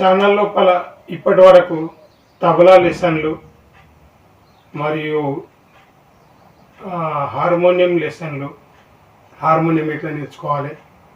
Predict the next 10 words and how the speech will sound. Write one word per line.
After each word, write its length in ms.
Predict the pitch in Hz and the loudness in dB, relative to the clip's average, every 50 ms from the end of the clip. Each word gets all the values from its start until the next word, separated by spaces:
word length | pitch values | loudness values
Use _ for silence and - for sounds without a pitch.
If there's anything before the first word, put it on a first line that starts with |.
| _ _ _ _ _ _ _ _ _ _ _ _ - _ _ _ _ _ _ _ _ _ _ _ - | _ _ _ _ _ _ _ _ _ _ _ _ -20 _ _ _ _ _ _ _ _ _ _ _ -4
ఆ, 240 | 175 170 170 170 165 | -2 -2 0 0 0
హార్మోనియం 640 | - 143 170 180 185 185 185 185 185 185 180 170 | 0 0 0 2 2 2 2 2 2 2 0 -2
పాటలు 500 | 156 - - 170 175 185 185 202 190 185 | -4 -2 2 4 4 4 4 4 2 2
ఎట్లా 200 | 175 170 180 175 | 2 2 0 0
నేర్చుకోవాలి, 680 | 165 165 160 - - - - 175 160 156 151 147 139 | 0 0 -2 -4 -8 -6 -4 -4 -4 -4 -6 -8 -10
సరిగమలతో 720 | - - 175 156 156 151 160 160 160 156 139 - - 160 147 | -12 -10 -10 -8 -6 -4 -4 -4 -4 -4 -6 -8 -8 -8 -8
పెట్టడం 500 | 135 - - 131 - 151 151 151 151 135 | -10 -10 -14 -14 -14 -12 -12 -12 -10 -10
జరిగింది 400 | 135 135 131 139 143 135 127 127 | -8 -8 -8 -10 -10 -10 -12 -14
ఇప్పటి 220 | 127 - 143 139 | -14 -12 -10 -6
వరకు. 320 | 139 135 131 127 - 196 | -6 -6 -6 -8 -12 -16